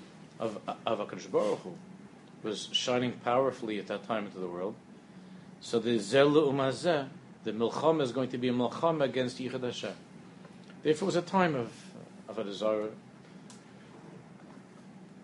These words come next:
where the ideologies were of philosophies that were opposed to Yichud Hashem. That's the Tkufa of the Bayis Rish,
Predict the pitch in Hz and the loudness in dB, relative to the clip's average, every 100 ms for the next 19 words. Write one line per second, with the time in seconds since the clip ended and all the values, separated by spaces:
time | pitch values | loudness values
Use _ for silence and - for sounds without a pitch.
0 | - - - - - - - - - - | -20 -20 -20 -20 -20 -20 -20 -18 -20 -8
1 | 139 127 135 135 127 135 143 147 117 123 | -4 -2 2 4 6 6 6 4 0 0
2 | 110 - - - - 110 110 107 107 104 | 0 -6 -8 -10 -10 -4 -2 0 0 -4
3 | - - - - - - - - - - | -10 -16 -20 -20 -20 -20 -20 -20 -20 -20
4 | - - - 113 - 147 156 143 117 - | -20 -20 -8 -6 -4 0 2 2 -2 -6
5 | 95 90 - - - - - - - - | -6 -6 -8 -12 -12 -14 -16 -20 -20 -20
6 | - - - - - 135 120 117 117 127 | -20 -18 -6 0 0 2 6 8 8 4
7 | - - - - 160 117 98 - - - | -4 -8 -4 4 6 6 0 -8 -14 -8
8 | 107 107 - 98 95 - - - - - | -4 -4 -4 -4 -4 -6 -12 -8 -8 -8
9 | - - - - - - - - - - | -10 -6 -6 -8 -14 -12 -6 -6 -6 -12
10 | - - - - - - 170 156 - - | -20 -20 -20 -20 -16 -10 -4 -4 -4 2
11 | 190 190 165 151 127 123 127 123 113 123 | 4 6 6 8 6 6 8 8 6 0
12 | 127 - | 0 0